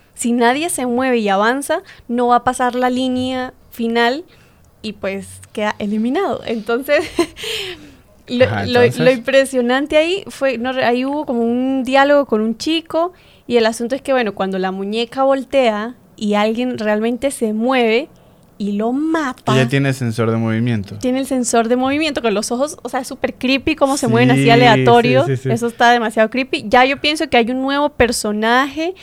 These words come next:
Speaker 1: de Halloween para
Speaker 2: Ajá,
Speaker 1: maquillaje,
Speaker 2: ajá,
Speaker 1: para
Speaker 2: exacto.
Speaker 1: disfraces, ¿verdad?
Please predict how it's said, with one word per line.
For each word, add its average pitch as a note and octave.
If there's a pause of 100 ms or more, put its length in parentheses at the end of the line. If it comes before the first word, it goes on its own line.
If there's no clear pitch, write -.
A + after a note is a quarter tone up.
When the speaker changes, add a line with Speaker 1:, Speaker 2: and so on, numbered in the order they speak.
(360)
Speaker 1:
de G#3
Halloween C#4+ (220)
para A3+
Speaker 2:
Ajá, F3+ (100)
Speaker 1:
maquillaje, B3+
Speaker 2:
ajá, -
Speaker 1:
para B3+
Speaker 2:
exacto. A#3
Speaker 1:
disfraces, G3+
¿verdad? C#4